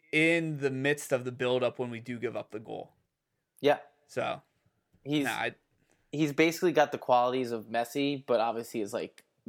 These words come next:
Speaker 2: the
Speaker 1: Yeah.
Speaker 2: C-list actor that's
Speaker 1: Yeah,
Speaker 2: playing
Speaker 1: yeah.
Speaker 2: Messi. But, like, he's just as shifty and can kinda, like, or like a, what, Ha-, Hazard type of thing or something like that. Like, no,
Speaker 1: Yeah.
Speaker 2: obviously
Speaker 1: He's
Speaker 2: I'm
Speaker 1: like
Speaker 2: comparing him
Speaker 1: Drake
Speaker 2: to great people, but
Speaker 1: He's,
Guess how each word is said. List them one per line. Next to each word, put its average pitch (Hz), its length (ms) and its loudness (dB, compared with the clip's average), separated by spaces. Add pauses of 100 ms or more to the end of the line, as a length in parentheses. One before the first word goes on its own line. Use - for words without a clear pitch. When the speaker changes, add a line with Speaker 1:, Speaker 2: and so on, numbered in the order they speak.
Speaker 2:
the 98 360 2 (180)
Speaker 1:
Yeah. 123 80 -2
Speaker 2:
C-list 120 760 0
actor 80 520 -10 (140)
that's - 480 -6
Speaker 1:
Yeah, - 60 -20
Speaker 2:
playing 156 200 8
Speaker 1:
yeah. 131 220 4
Speaker 2:
Messi. 107 180 -8
But, 131 120 2
like, 127 280 0
he's 135 240 -2
just 143 240 2
as 143 140 -2
shifty 127 640 0
and 113 120 -10
can - 160 -18
kinda, 107 320 -4
like, 98 220 -4 (300)
or 139 100 4
like 131 160 4
a, 117 380 4 (160)
what, - 280 -4 (580)
Ha-, 143 240 -2
Hazard 123 520 2
type 120 200 0
of 95 80 -6
thing 85 220 -4
or 78 60 -8
something 90 200 -4
like 73 180 -10
that. 69 340 -8
Like, 73 260 -4 (800)
no, 117 140 -2
Speaker 1:
Yeah. 135 240 2 (320)
Speaker 2:
obviously 175 280 4
Speaker 1:
He's 165 80 2
Speaker 2:
I'm - 40 6
Speaker 1:
like 160 100 8
Speaker 2:
comparing 127 180 2
him 117 60 2
Speaker 1:
Drake 147 160 8
Speaker 2:
to - 20 -2
great 110 200 -2
people, - 420 -8
but - 240 -2 (160)
Speaker 1:
He's, 170 380 -4